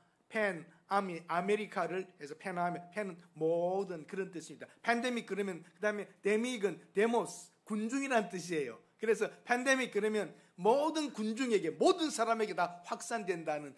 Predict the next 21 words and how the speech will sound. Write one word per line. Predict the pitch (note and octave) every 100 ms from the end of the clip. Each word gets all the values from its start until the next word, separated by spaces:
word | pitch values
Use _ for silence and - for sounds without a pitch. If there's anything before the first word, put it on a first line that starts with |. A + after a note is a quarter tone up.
| -
그런 | - B3 B3+
뜻을 | A3 F3 G3
가지고 | F3 E3+ E3
있어요. | C#3+ D3+
팬데믹, | - A3 A3 F#3+ E3 -
팬데믹 | A3 G#3 G#3 F#3 E3
하는 | D#3+ D#3+
거기다가 | A3 F#3+ F#3+ F#3 B3+ B3 - _
그다음에 | D3+ D3+ D3 C#3 _ _
패닉이라고 | - B3+ B3+ G3 F3+ E3
하는 | E3 D#3+
것이 | D#3 D#3
이렇게 | E3 D3+ D3+ C#3 - _
패닉, | - A#3+ A#3+ D#3+ _
패닉, | - A#3 A3 C#3+
놀란다. | E3 A3+ A3+ G#3+ E3 - -
그러니까 | D3+ -
팬데믹은 | A3+ A3+ A3 F#3+ G#3+ - -
모든 | F3 A#3 C#4+ D#4 E4 D#4 D4
사람에게 | C#4 A#3 A#3 A3 G#3 G#3+ - -
다 | E3 G#3